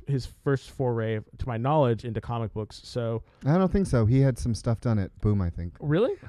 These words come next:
Speaker 2: I'll look. Keep talking.
Speaker 1: Yeah, but anyway, regardless, I think it's with, with them having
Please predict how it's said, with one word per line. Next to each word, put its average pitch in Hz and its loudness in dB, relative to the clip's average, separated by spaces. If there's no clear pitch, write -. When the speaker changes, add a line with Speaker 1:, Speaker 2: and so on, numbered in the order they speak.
Speaker 2:
I'll 120 -2
look. 117 -4
Keep 117 -6
talking. 92 -8
Speaker 1:
Yeah, 175 -2
but 143 0
anyway, 226 4
regardless, 160 6
I 135 2
think 147 0
it's - -4
with, 165 2
with 156 2
them 175 4
having 139 0